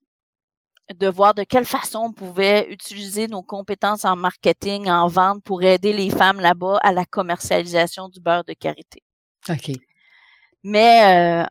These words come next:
Speaker 1: entre toi puis moi puis la boîte à poux, quand t'as à peu près vingt-cinq ans,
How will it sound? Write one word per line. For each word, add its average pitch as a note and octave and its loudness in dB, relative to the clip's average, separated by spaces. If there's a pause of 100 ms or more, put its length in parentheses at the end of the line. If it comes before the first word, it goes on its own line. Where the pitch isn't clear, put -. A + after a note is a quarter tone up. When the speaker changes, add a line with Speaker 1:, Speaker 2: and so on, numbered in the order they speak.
(120)
Speaker 1:
entre F#3 0
toi G#3+ -4
puis - -18
moi F#3 -4
puis G3 -16
la E3 2
boîte E3+ -6
à D#3+ -2
poux, A#3 -14
quand G#3 0
t'as E3+ -2
à E3+ 2
peu E3+ -8
près F#3 0
vingt-cinq F3 -4
ans, F#3+ 2